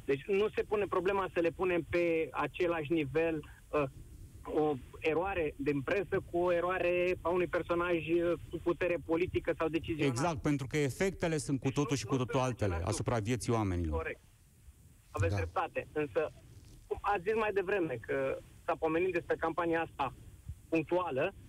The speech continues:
Speaker 1: că este un atac și de, de a compromite imaginea unui grup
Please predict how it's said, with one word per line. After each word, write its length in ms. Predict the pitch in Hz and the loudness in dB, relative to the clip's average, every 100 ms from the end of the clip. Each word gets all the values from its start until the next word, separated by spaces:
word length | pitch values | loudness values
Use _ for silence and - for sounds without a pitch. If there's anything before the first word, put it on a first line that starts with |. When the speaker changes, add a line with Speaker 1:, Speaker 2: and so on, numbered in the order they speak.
| - - | -20 -14
Speaker 1:
că 120 | - | -2
este 280 | 185 196 208 | -2 0 0
un 260 | 196 196 196 | 0 0 0
atac 380 | 190 - 233 233 | -2 -2 -2 -4
și 180 | - 202 | -6 -6
de, 140 | 185 196 | -4 -4
de 180 | 175 196 - | -2 -6 -4
a 140 | - 196 | -6 -4
compromite 800 | 208 202 185 190 214 190 - - - - - | -2 -2 -2 0 0 0 -4 -6 -14 -20 -8
imaginea 800 | 147 156 170 147 156 147 139 - - - | -2 0 0 -2 -2 0 -2 -4 -10 -4
unui 260 | 170 165 160 | 0 2 0
grup 220 | 170 | 0